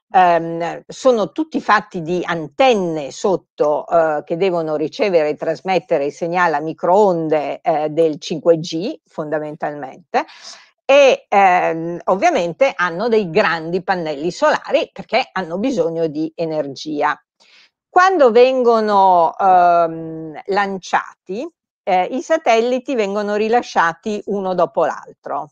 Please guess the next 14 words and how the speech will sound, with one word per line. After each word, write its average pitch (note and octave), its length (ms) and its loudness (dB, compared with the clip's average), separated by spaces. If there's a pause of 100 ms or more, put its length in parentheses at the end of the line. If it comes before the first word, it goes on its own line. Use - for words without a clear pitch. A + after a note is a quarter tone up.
(140)
mm? D#4 120 -4 (280)
Quindi D#3 300 -2
sono E3+ 320 -6
sessanta, F3 760 -4 (120)
clac, - 320 -2
clac, - 320 -2
clac, - 260 0
clac, - 320 -2
clac, - 520 -2
e, C4+ 220 4
e A#3+ 100 2
vengono G#3 420 2
rilasciati G3 640 -2
tutti. F3 480 -6